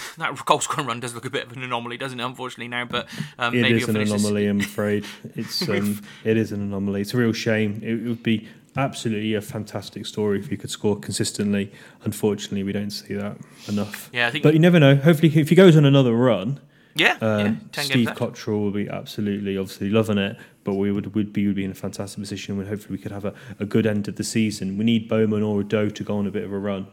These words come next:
Speaker 2: Um, like,
Speaker 1: Mm.
Speaker 2: I do have to, I don't, I don't know the stat, but Bowman hasn't scored for a while, has he?
Speaker 1: Oh, he hasn't scored for ages. No, absolutely ages. Uh, nor has Ado. So it's bo-, you know, it was, um,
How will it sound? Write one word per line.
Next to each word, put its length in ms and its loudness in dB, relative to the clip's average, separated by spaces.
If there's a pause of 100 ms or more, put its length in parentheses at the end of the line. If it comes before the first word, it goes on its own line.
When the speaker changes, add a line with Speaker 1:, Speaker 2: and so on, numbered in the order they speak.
(120)
Speaker 2:
Um, 120 -8
like, 200 -8 (180)
Speaker 1:
Mm. 160 -6
Speaker 2:
I 60 -6
do 160 -8
have 140 -14
to, 200 -16
I 40 -14
don't, 540 -4
I 40 -20
don't 140 -8
know 120 -4
the 100 -12
stat, 360 -8
but 180 -8 (420)
Bowman 240 0
hasn't 220 -4
scored 220 -6
for 100 -10
a 40 -2
while, 240 -2
has 100 -2
he? 220 -6 (720)
Speaker 1:
Oh, 40 -6
he 80 -6
hasn't 160 -2
scored 180 -14
for 120 -10
ages. 300 -14
No, 140 -10 (120)
absolutely 340 -12
ages. 160 -12
Uh, 100 -6
nor 240 -8
has 100 -10
Ado. 300 -8
So 280 -6 (260)
it's 140 -12
bo-, 220 -2
you 180 -6
know, 200 -6
it 140 -12
was, 240 -10
um, 440 -10